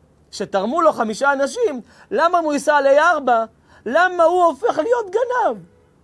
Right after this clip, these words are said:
אתה יודע למה? כי אין לנו שמחה בשמחת התורה.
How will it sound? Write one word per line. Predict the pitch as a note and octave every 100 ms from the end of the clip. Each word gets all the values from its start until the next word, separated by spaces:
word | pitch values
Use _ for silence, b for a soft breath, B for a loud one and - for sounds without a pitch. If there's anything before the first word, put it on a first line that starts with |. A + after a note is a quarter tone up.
| _
אתה | -
יודע | G#3 G3+ C#4+
למה? | D4 D4 C#4+ A#3 b b -
כי | D4 E4
אין | E4 E4+
לנו | E4+ E4 D#4
שמחה | - D4+ C4 D#4+ D#4+
בשמחת | D#4 - D4+ C4+ E4 -
התורה. | - C4+ C#4 D4